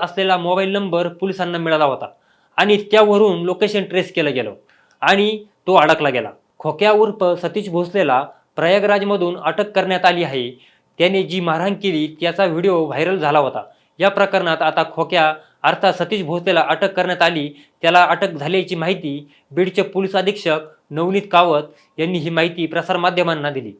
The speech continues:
सतीश भोसलेच्या अटकेनंतर सुरेश धस यांनी माध्यमांसमोर बोलताना सांगितले, "सतीश भोसले याला अटक झाली ही अत्यंत चांगली बाब आहे. त्याने चूक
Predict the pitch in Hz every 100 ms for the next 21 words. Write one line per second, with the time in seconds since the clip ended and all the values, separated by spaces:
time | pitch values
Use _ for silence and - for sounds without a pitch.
0 | _ _ _ _ 165 233 208 180 165 202
1 | 190 190 170 - 202 196 - 160 160 -
2 | 180 214 170 180 202 196 160 160 147 147
3 | 175 202 196 185 170 156 156 160 175 156
4 | 139 135 131 120 147 - - 208 180 196
5 | 196 180 180 175 160 196 190 170 160 113
6 | - _ 156 196 233 - 220 220 226 214
7 | 214 185 156 113 - _ _ _ 185 202
8 | 196 214